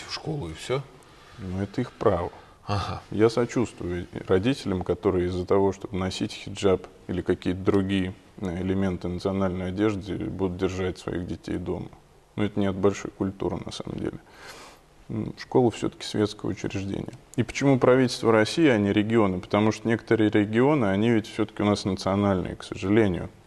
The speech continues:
Speaker 2: Я как член фракции
Speaker 1: Да.
Speaker 2: Л Д П Р считаю, что вообще не должно быть национальных регионов, только географические. И есть риски, что кто-то из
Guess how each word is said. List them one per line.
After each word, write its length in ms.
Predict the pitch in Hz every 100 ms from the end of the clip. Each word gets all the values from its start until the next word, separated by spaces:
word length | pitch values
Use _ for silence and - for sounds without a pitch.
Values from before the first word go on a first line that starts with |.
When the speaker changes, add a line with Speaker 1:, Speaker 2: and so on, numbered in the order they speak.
| -
Speaker 2:
Я 140 | 107
как 160 | 98 - -
член 260 | - 107 104
фракции 360 | 110 107 -
Speaker 1:
Да. 60 | 104
Speaker 2:
Л 60 | 101
Д 100 | 107
П 120 | 139
Р 120 | 127
считаю, 280 | - - 110
что 180 | - 98
вообще 300 | 95 - 110
не 100 | 95
должно 360 | 87 82 90
быть 200 | 87 -
национальных 640 | 80 80 95 98 90 - -
регионов, 440 | 90 98 113 98
только 260 | - 98 92
географические. 920 | 90 90 90 - - - - - - - - - - - - - _ -
И 100 | 107
есть 380 | 104 120 117 -
риски, 340 | 131 147 -
что 220 | - 101
кто-то 400 | - - 120 -
из 200 | 101 101